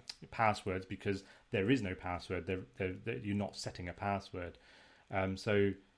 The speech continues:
that for me was really s-, interesting, and it's definitely something that I think we're gonna look to implement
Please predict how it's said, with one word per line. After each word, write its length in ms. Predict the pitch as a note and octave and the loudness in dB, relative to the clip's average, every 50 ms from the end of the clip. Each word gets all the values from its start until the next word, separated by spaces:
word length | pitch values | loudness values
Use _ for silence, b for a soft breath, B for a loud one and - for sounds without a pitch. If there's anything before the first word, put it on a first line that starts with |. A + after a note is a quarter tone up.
| _ _ _ | _ _ _
that 220 | - C#3 D3 - - | 4 4 4 4 0
for 120 | - G#2+ | 0 0
me 220 | G#2+ A2 A2+ G#2+ | 2 4 4 4
was 200 | G2+ G2 G2 F#2 | 4 2 0 2
really 260 | G#2 A#2 A#2+ A#2 A2 G2 | 4 2 4 4 2 0
s-, 200 | G2+ - - - _ - | -2 -6 -12 -16 _ -2
interesting, 540 | C#3+ A#2 G2+ - G#2 - - G2+ F#2+ F#2+ | -2 0 0 -2 -6 -4 -2 0 0 2
and 240 | G2 G2 F#2+ G#2 B2 - | 2 0 0 -2 -2 -4
it's 160 | - - - | -8 -8 -6
definitely 380 | - - C#3+ - C#3 C3+ A2+ G#2 | 0 0 0 0 2 0 0 0
something 340 | - - G2+ G2 G2+ A2 G#2 | 0 0 -2 -2 -2 -2 -2
that 220 | G2 G2 G2 - - | -2 0 0 -2 -2
I 100 | - G2+ | -4 -4
think 440 | F2 - - G#2 F#2+ G#2 - - - b b b b b b b b b b b b | -4 -2 -2 -2 -2 -2 -6 -10 -16 b b b b b b b b b b b b
we're 180 | - G#2+ A#2+ B2+ | 2 4 6 6
gonna 160 | A#2 A2+ G#2+ | 6 6 4
look 180 | G2 G#2 - - | 4 2 0 0
to 80 | - | 0
implement 500 | G#2+ G2+ G2 F#2+ F#2 F#2+ F#2+ F#2+ F#2+ - | 0 0 0 -2 -2 0 0 0 -2 -4